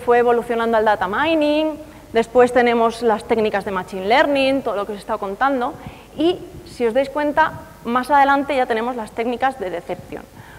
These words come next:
O sea que yo esto os lo quería contar porque creo que van a empezar a surgir, eh, aún más técnicas de las que ya hay, esto no es nuevo en seguridad,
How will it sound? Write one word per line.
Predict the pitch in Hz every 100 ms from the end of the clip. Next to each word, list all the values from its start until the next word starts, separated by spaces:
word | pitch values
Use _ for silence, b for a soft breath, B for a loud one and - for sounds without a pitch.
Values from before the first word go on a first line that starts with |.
| B
O | 208
sea | 208
que | 202 208
yo | 240
esto | 277 302 302
os | 233
lo | 214
quería | 208 226
contar | 269 269 294 285
porque | 220 208
creo | 240 233
que | 233
van | 226
a |
empezar | 247 254 262 269
a |
surgir, | 262 226 - 277 240 - B B B
eh, | - 214 208 196 -
aún | 202 208 254 240
más | 233 233 -
técnicas | 240 262 262 302
de | 214
las | 208
que | -
ya | 190 196
hay, | 233 214
esto | 202
no | 196
es | 202
nuevo | 214 208 190
en | 185
seguridad, | - 196 196 214 240